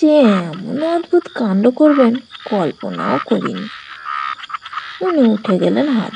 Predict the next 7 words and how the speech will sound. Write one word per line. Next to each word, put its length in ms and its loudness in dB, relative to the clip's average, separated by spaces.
ধুতে। 280 -10
গেলেন 360 6
তো 120 8
গেলেনই, 500 6
আর 200 4
ফেরার 360 4
নাম 220 2